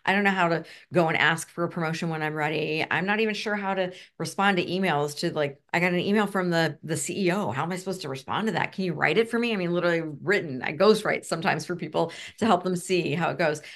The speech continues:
"How do you network? Why do you need a mentor, a sponsor?" You know, all the things that nobody really tells you. And by the way, what are your strengths? Because somehow along the way in our current educational system, nobody talks about that either. Um,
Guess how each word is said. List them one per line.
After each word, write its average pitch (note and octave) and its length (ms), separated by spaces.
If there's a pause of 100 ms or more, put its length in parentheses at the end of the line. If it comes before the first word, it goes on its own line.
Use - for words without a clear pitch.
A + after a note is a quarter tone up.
(100)
"How G#3 140
do G3+ 80
you G3+ 100
network? F3+ 540
Why E3 160
do E3+ 80
you F3+ 100
need F3+ 140
a E3+ 60
mentor, E3+ 500
a D3+ 60
sponsor?" E3 680
You - 80
know, - 140
all G3 180
the A3 100
things A#3 260
that C4 100
nobody B3+ 240
really - 220
tells A3+ 360
you. C#3 280 (480)
And G3+ 360
by F#3 160
the E3 80
way, D#3+ 220 (220)
what F3+ 160
are F3+ 40
your D#3 120
strengths? C#3+ 400
Because D3+ 340
somehow F3 500
along D#3+ 220
the D3 60
way E3 340 (160)
in D#3+ 140
our D3+ 260 (100)
current - 280
educational D#3+ 500
system, E3+ 460 (280)
nobody D#3 280
talks C#3 320
about C#3+ 180
that C#3+ 180
either. - 340 (400)
Um, D3 520